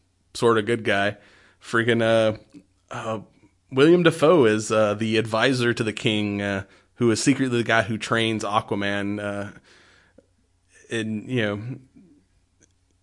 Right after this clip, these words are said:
I, I, I like William Dafoe as an actor. He was kinda cool at playing that both sides. He's like, "Hey, I'm loyal to the throne, but your half brother,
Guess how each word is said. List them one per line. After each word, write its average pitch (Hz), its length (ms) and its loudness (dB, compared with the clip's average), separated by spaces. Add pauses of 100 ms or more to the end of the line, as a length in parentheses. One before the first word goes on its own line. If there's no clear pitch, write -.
(240)
I, - 300 -4
I, 117 100 -4
I 117 100 -4
like 107 380 -6
William 120 200 0
Dafoe 160 240 2
as 202 100 2
an 190 80 2
actor. 180 240 2
He 127 100 0
was 123 120 -4
kinda 151 180 2
cool 175 260 4
at 117 120 0
playing 127 200 4
that 120 200 2
both 127 160 2
sides. 143 280 4
He's 113 80 -6
like, 113 200 0 (360)
"Hey, 120 120 0
I'm 170 200 2
loyal 165 340 4
to 160 100 -2
the 120 100 -4
throne, 104 640 0 (460)
but 123 220 0
your 113 180 0
half 131 340 2
brother, 110 540 2